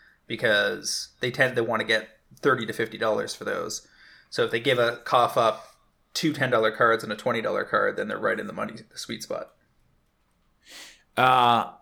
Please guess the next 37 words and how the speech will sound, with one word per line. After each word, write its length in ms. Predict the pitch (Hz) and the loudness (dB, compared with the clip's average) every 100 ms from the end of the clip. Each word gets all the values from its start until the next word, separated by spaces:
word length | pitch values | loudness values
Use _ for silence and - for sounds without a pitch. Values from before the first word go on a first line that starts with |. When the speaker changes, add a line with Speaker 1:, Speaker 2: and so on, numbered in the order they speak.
| _ _ _ _ _ _ _ _ - | _ _ _ _ _ _ _ _ -8
Speaker 2:
yes, 400 | 147 123 98 - | 2 2 2 2
I 140 | 151 | 4
would 160 | 180 220 | 6 4
agree 460 | 156 127 135 131 123 | 0 2 4 4 4
that 360 | 117 110 107 | 4 4 2
it's 200 | 165 147 | 0 0
not 340 | 185 170 - - | 2 2 0 -2
actually 640 | 127 113 - 127 113 110 - | 2 4 2 2 2 0 -2
every 360 | 101 95 101 | -8 -6 -8
card, 640 | 92 - 92 87 87 92 - _ _ _ - | -8 -4 -2 -2 -4 -6 -12 _ _ _ -6
um, 760 | 107 98 95 92 90 87 90 - - _ | -2 0 0 0 -2 -6 -14 -16 -20 _
but 640 | - - 135 113 107 95 - | -16 -4 0 2 2 -2 0
it's, 580 | 123 107 - - - - _ - | 0 0 -4 -6 -6 -10 _ -4
it's 140 | 139 | 0
a 40 | |
lot 200 | 127 95 92 | 2 2 -2
of 60 | |
cards. 500 | - 62 58 - - - _ | -6 -10 -10 -8 -10 -12 _
Speaker 1:
Yeah, 120 | - 135 | 4 4
it's 140 | - | 4
tr-, 80 | - | -2
it's 180 | 170 - | 0 6
true 140 | 247 | 6
of 80 | 185 | 8
any 120 | 160 | 4
Speaker 2:
Uh, 60 | - | 4
Speaker 1:
card 360 | 156 151 147 | 6 6 6
in 120 | 147 | 0
the 80 | 131 | -2
correct 560 | - - 123 151 - - | -2 -6 4 4 4 2
price 320 | 139 135 - | 2 2 -2
range 460 | 123 120 120 117 - | -4 -2 -4 -4 0
that 160 | 110 | 0
is 120 | 110 | 0
popular 520 | - 127 131 123 120 113 | 0 4 4 4 2 2
in 140 | 113 | 0
either 580 | 107 113 110 107 107 | 2 2 4 4 2